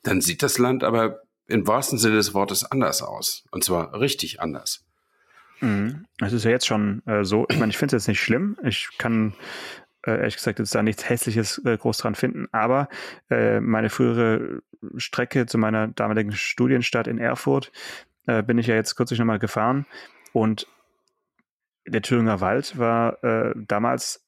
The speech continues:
Speaker 2: ohne ein einziges Windrad,
Speaker 1: Mhm.
Speaker 2: äh, zu befahren und auch dort drehen sich jetzt natürlich munter die
Speaker 1: Ja.
Speaker 2: Windräder,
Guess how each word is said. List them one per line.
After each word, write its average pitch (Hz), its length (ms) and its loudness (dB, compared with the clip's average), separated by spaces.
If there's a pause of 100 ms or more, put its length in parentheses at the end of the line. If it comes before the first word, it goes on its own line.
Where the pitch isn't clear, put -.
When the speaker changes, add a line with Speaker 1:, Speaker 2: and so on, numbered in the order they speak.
Speaker 2:
ohne 127 260 4
ein 123 100 0
einziges 113 440 -2
Windrad, 117 680 2
Speaker 1:
Mhm. - 80 -4
Speaker 2:
äh, 139 120 0
zu 135 200 -2
befahren 139 480 0
und 127 180 0 (440)
auch 101 160 -2
dort - 360 -2
drehen 101 200 2
sich 95 80 -2
jetzt 98 120 -2
natürlich 98 280 0
munter 98 200 2
die 92 100 -2
Speaker 1:
Ja. - 20 -4
Speaker 2:
Windräder, 110 440 2